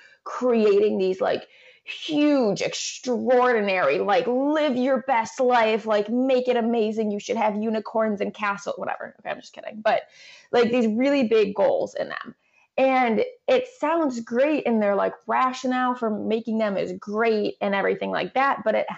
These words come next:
hasn't worked for me. Like, what I found with those goals is they're so big that I get stuck in this dreamland of them. Like, they're s-, they're almost so far away that, like,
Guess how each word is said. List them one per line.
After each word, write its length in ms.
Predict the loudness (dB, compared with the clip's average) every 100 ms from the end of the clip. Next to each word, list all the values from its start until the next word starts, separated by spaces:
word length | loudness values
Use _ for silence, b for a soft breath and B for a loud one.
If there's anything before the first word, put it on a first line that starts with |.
| -10
hasn't 300 | -10 -8 -10
worked 300 | -6 -4 -4
for 180 | -8 -12
me. 220 | -10 -4
Like, 320 | 0 0 -2 -8 b b b b b b b _ _ _ _ -4
what 200 | 0 0
I 220 | 2 2
found 300 | 2 2 2
with 100 | 2
those 200 | 0 0
goals 360 | 0 2 2 2
is 160 | -4 -2
they're 220 | -2 -2
so 440 | -6 -2 0 0
big 540 | -2 0 2 2 0 0
that 120 | 0
I 100 | 0
get 220 | 0 -4
stuck 340 | -10 -6 -6 -4
in 80 | -6
this 160 | -4
dreamland 760 | -6 -8 -6 -4 -4 -6 -6 -4
of 180 | -6 -6 -8
them. 140 | -6
Like, 240 | -2 -4 0
they're 220 | 0 0
s-, 180 | -4 -4
they're 160 | 0
almost 400 | 2 0 -2 -4
so 220 | -2 0
far 400 | -2 -2 0 0
away 640 | 0 0 0 2 0 -2 -8 -2
that, 280 | 2 2
like, 240 | 2 0